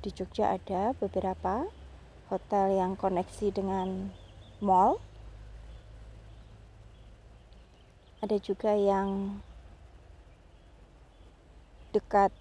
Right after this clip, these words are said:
dengan objek wisata yang punya banyak atraksi wisata, plus gampang mencari cindera mata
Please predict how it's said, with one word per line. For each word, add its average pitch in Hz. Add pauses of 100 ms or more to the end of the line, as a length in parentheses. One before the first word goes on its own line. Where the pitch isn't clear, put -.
dengan 196 (320)
objek 202
wisata 220 (160)
yang 196
punya 196
banyak 190
atraksi -
wisata, 208 (1300)
plus - (560)
gampang 202
mencari 214
cindera 196
mata 202